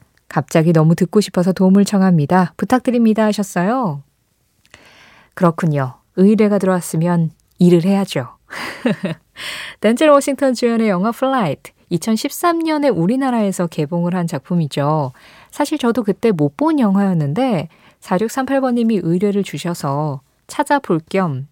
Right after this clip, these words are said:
영화를 틀었습니다. 이게 영화 초반에 나오는 장면이라고 해서 이 장면에 나오는 음악만 빨리 이제 딱 확인을 하고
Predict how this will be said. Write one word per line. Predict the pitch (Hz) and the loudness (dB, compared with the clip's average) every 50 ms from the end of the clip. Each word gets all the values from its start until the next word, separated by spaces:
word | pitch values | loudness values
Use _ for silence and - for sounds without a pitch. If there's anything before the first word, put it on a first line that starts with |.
| _ _ - | _ _ -4
영화를 | 160 156 165 170 170 170 | -2 -2 0 -2 -2 -4
틀었습니다. | - - 262 269 - - - 165 143 135 123 139 131 131 135 143 _ _ _ _ _ _ _ _ _ _ _ _ _ _ - _ _ - | -4 -6 -6 -6 -6 -8 -6 -6 -6 -4 -2 -4 -4 -4 -6 -12 _ _ _ _ _ _ _ _ _ _ _ _ _ _ -20 _ _ -4
이게 | 175 160 202 196 | 0 2 2 2
영화 | 156 143 156 185 254 294 | 2 2 0 0 0 -2
초반에 | 285 - - 320 302 359 349 339 330 | -2 -2 -4 -2 0 0 0 0 -2
나오는 | 302 285 262 254 247 240 226 233 233 233 226 214 196 190 | 0 0 2 2 2 2 2 2 2 2 2 2 0 0
장면이라고 | 190 - 170 160 175 208 220 214 214 202 190 180 202 | 0 0 0 0 2 2 2 2 2 0 0 -2 -2
해서 | 226 247 240 - 185 190 208 214 202 160 139 165 - _ _ _ _ _ _ | -2 -4 -4 -2 -2 -2 0 0 -2 -2 -4 -6 -10 _ _ _ _ _ _
이 | - 180 | -4 0
장면에 | - 294 302 330 339 339 330 330 | 0 0 0 0 0 0 0 0
나오는 | 277 214 196 208 226 240 226 180 | 0 0 0 2 2 2 2 2
음악만 | 170 175 196 208 214 214 208 202 | 2 0 0 0 0 0 0 0
빨리 | - 240 247 254 254 240 247 240 214 175 | -2 -2 -2 0 -2 0 0 0 0 -2
이제 | 160 160 - 180 - _ _ | -2 -4 -6 -6 -8 _ _
딱 | 180 170 160 - _ _ _ _ | -4 -4 -4 -6 _ _ _ _
확인을 | - - 254 247 - 254 240 240 | -6 -4 -4 -4 -2 -2 -4 -4
하고 | 226 - 277 269 269 - 311 349 392 415 | -2 -2 -4 -4 -2 0 0 0 0 -2